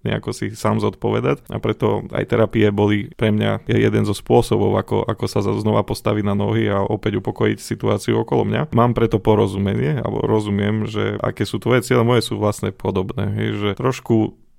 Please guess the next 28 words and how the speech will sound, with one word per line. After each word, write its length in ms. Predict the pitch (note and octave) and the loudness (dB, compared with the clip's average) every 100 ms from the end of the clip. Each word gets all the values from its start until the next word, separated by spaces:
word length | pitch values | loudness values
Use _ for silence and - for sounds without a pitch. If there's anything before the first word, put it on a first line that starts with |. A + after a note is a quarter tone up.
| _ - | _ -20
skvalitniť 760 | - A2 A2 A#2+ A2+ A#2+ A2 - - - - | -6 2 4 4 2 0 -2 -4 -16 -20 -20
z 120 | - | -12
môjho 200 | - A2 | -2 0
pohľadu, 320 | G#2+ G#2+ A2 A2 | 2 2 2 4
alebo 180 | A2 | 2
trošku 560 | G#2+ A#2+ A#2+ - A#2 A2 | 0 -2 -4 -2 -2 0
príjmeť 480 | - B2 A#2 A2 - | -2 -2 0 -2 -2
okolie 480 | A2+ - G#2+ G#2+ G#2 | -4 -2 -2 0 -2
k 80 | - | -4
tomu, 280 | G#2 G#2 | -2 0
aby 260 | G2 G2 G2+ | -2 -2 -6
sa 160 | G2 G#2 | -6 -6
zamýšľalo 540 | G#2+ A2+ G#2+ G#2 G2+ | -2 -2 -2 -2 -2
možno 300 | G2+ G2+ G2 | -2 -4 -4
nad, 220 | G2 G2 F#2 | -4 -4 -6
e, 300 | G2+ F#2+ F#2+ | -6 -6 -6
svojimi 340 | - G#2+ G2+ | -6 -6 -4
dňami, 440 | G2+ G2+ A2+ A2 G#2 | -4 -2 0 -2 -4
nad 180 | G2+ G2+ | -6 -6
svojimi 320 | - G#2 G2+ | -6 -4 -2
myšlienkami, 760 | G#2 G#2 A2+ A2 - G#2 G2 G2 - - - - | -4 -4 -4 -4 -2 -2 -4 -6 -14 -20 -20 -12
nad 260 | B2 A2 G#2+ | -8 -6 -8
svojimi 800 | - - A2 A2 G#2+ G#2 G2+ F#2+ | -10 -4 0 2 2 0 -2 -2
názormi, 680 | A#2 C3 B2+ A#2+ A2+ G#2 | 0 2 2 2 2 -2
nad 160 | G#2 A2 | -2 -4
svojím 280 | - A#2 A2 | -2 -2 -4
spôsobom 580 | - A#2+ A#2 B2 A2+ G2+ | -2 0 2 2 0 0
komunikácie 1200 | A#2 C3 C3 A2 - C#3+ - - B2+ G#2 A#2+ | -2 0 -2 -4 -2 -2 -2 0 0 4 4